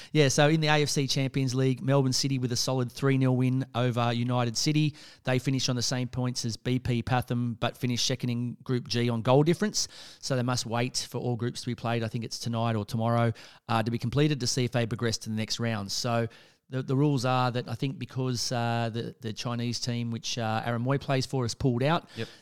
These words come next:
Speaker 1: they're not going to count. So usually you just look and see, okay, who, which second team's had the most points,
Speaker 2: So
Speaker 1: but it's
Speaker 2: normally
Speaker 1: not
Speaker 2: it's
Speaker 1: that
Speaker 2: just,
Speaker 1: simple.
Speaker 2: uh, first, first goes through, right?
Speaker 1: Yep,
Speaker 2: Yep.
Speaker 1: pretty straightforward,
Speaker 2: And
Speaker 1: simple.
Speaker 2: then second, uh, y-, the, the, whatever the second best teams,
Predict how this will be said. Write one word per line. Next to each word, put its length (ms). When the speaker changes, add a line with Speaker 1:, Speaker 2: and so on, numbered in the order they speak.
Speaker 1:
they're 80
not 180
going 220
to 80
count. 400
So 200
usually 320
you 40
just 160
look 140
and 100
see, 220
okay, 260
who, 280
which 180
second 240
team's 280
had 120
the 60
most 260
points, 260
Speaker 2:
So 40
Speaker 1:
but 80
it's 20
Speaker 2:
normally 180
Speaker 1:
not 60
Speaker 2:
it's 80
Speaker 1:
that 60
Speaker 2:
just, 120
Speaker 1:
simple. 160
Speaker 2:
uh, 60
first, 500
first 320
goes 220
through, 300
right? 180
Speaker 1:
Yep, 200
Speaker 2:
Yep. 40
Speaker 1:
pretty 160
straightforward, 380
Speaker 2:
And 100
Speaker 1:
simple. 200
Speaker 2:
then 100
second, 480
uh, 80
y-, 200
the, 340
the, 40
whatever 260
the 280
second 380
best 200
teams, 420